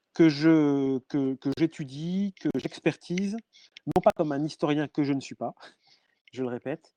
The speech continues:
mais que j'étudie, que j'expertise comme un,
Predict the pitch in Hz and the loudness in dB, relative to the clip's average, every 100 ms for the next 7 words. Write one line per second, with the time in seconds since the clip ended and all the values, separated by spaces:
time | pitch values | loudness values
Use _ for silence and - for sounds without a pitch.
0 | _ _ _ 139 151 170 156 147 143 160 | _ _ _ -6 -2 2 2 0 -2 -4
1 | 160 175 185 143 - - 156 - 190 214 | -4 -6 -6 -6 -8 -6 -8 -4 -4 -4
2 | 214 _ _ _ _ - 180 190 175 165 | -8 _ _ _ _ 4 6 6 4 2
3 | 151 143 | 0 -2